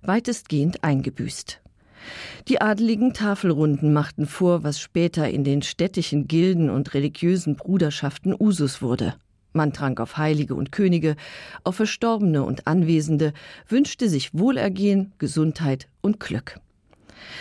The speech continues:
Zur Bekräftigung, dass der Wein nicht vergiftet war, stieß man so heftig mit den Bechern an, dass der Wein des anderen ins eigene Glas schwappte. Da die weinseligen Runden zu Gewalt neigten, war das Tragen von Waffen bei Tisch verboten.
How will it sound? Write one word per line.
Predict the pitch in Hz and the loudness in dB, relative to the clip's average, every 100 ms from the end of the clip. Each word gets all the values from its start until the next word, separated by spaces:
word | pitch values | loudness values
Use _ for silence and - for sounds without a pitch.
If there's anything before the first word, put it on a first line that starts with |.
| - - | -16 -2
Zur | 214 | 2
Bekräftigung, | 196 196 240 - 285 208 160 | 2 2 -6 -4 -2 2 2
dass | 147 - | 0 0
der | 147 147 | -2 0
Wein | 156 165 | 2 2
nicht | 143 - | 0 -2
vergiftet | 143 233 - 170 - | -2 -2 0 -2 0
war, | 170 170 - - | 0 -2 -8 -20
stieß | - 247 294 - | -2 0 2 2
man | 233 220 | 2 2
so | 285 | 0
heftig | 269 240 - 185 - | -2 -4 -2 -2 0
mit | 170 - | 0 2
den | 143 | 0
Bechern | 170 - 156 - | 0 0 -2 0
an, | 147 165 - - - | 2 0 -2 -20 -8
dass | - 175 | -4 -2
der | - 156 | 0 2
Wein | 170 185 | 2 2
des | 139 - | 0 -2
anderen | 165 226 180 160 190 - - | 0 2 4 2 0 -6 -6
ins | 247 269 - | -2 -2 -2
eigene | 170 147 135 117 | -2 -2 -2 -2
Glas | - 127 123 | -2 -4 -4
schwappte. | - 113 - 113 117 - _ _ - - - - - - - - | -6 -6 -4 -6 -6 -10 _ _ -20 -20 -20 -18 -14 -14 -10 0
Da | 233 | 4
die | 233 220 | 6 4
weinseligen | 180 190 277 247 240 220 185 160 | 4 4 4 4 4 4 2 2
Runden | 147 165 226 226 214 | 4 4 4 2 0
zu | 180 | 0
Gewalt | 147 143 143 220 - | -2 0 0 -2 0
neigten, | 156 165 - 233 247 - - - | 0 0 2 0 0 -6 -10 -2
war | 196 | 0
das | 214 - | 0 -2
Tragen | 165 160 165 180 | -2 0 0 0
von | 175 196 175 | 2 0 0
Waffen | 139 - 160 | -2 -2 -2
bei | 151 | 0
Tisch | 156 - 120 - | -2 -4 -4 -2
verboten. | 170 156 131 - 110 | -2 0 -2 -2 -4